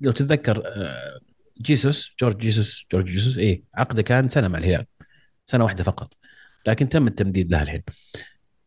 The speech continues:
آه، قد تكون هي بس حركة إنه خلينا نشوف و-، وش وضعنا بعد سنة. إذا الأداء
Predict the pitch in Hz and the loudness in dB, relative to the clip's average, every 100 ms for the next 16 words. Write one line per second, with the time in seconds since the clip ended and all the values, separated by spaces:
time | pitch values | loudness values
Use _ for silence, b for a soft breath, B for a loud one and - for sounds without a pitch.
0 | - 113 110 165 156 151 160 143 147 139 | 0 2 4 2 0 0 2 4 6 4
1 | - - - 147 131 135 127 120 120 120 | 2 -2 0 2 4 4 6 6 4 0
2 | _ - - 160 151 131 131 147 - _ | _ -4 2 4 4 4 4 2 -4 _
3 | - 95 - _ - 98 87 80 104 147 | -12 -12 -12 _ -10 -8 -6 -4 2 4
4 | 131 110 107 101 110 117 143 - _ 101 | 4 4 4 2 2 2 0 -6 _ 0
5 | 107 101 113 120 113 | 2 2 2 2 2